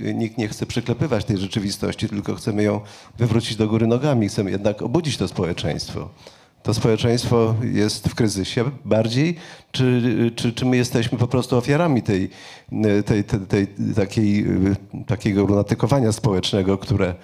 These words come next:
y, jest udziałem sp-, społecznym właśnie, g-, gdzie ludzie po prostu s-, potracili swoją podmiotowość, wmontowali się w systemy, w, y, pozbyli się jakiejś odwagi społecznej. Mamy to przecież w Polsce, mamy do czynienia z tym w Polsce.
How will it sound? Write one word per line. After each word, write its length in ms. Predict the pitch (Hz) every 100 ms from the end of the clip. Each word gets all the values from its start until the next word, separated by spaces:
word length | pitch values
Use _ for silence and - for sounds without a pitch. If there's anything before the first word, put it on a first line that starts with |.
| - - - -
y, 380 | 107 95 101 95
jest 300 | 98 98 -
udziałem 320 | 104 98 92 85
sp-, 180 | - 107 98 92
społecznym 680 | 92 - 107 95 92 - 85
właśnie, 520 | 78 76 - 87 87
g-, 180 | 85 90
gdzie 200 | 87 90
ludzie 240 | 92 95 95
po 120 | 95
prostu 360 | 95 92 -
s-, 300 | 90 - - -
potracili 500 | - 95 90 107 95
swoją 260 | 113 92
podmiotowość, 720 | 92 95 101 95 117 104 95 92 -
wmontowali 680 | 90 87 90 92 98 90 87
się 120 | -
w 60 | -
systemy, 580 | 101 - 113 101 90 - - - - _
w, 440 | - 90 85 - -
y, 960 | 90 85 85 90 87 90 92 90 90 85 80 - - - _
pozbyli 360 | - 92 104 101
się 140 | -
jakiejś 280 | 92 104 101
odwagi 340 | 104 120 107
społecznej. 680 | 101 - 98 87 - 87 82 - - - _ _ -
Mamy 200 | 98 98
to 120 | 92
przecież 540 | - 98 101 95 -
w 80 | -
Polsce, 320 | - 151 -
mamy 200 | 87 87
do 80 | 87
czynienia 400 | - 131 123 87
z 80 | 80
tym 160 | 90 87
w 60 |
Polsce. 520 | - 82 82 - 65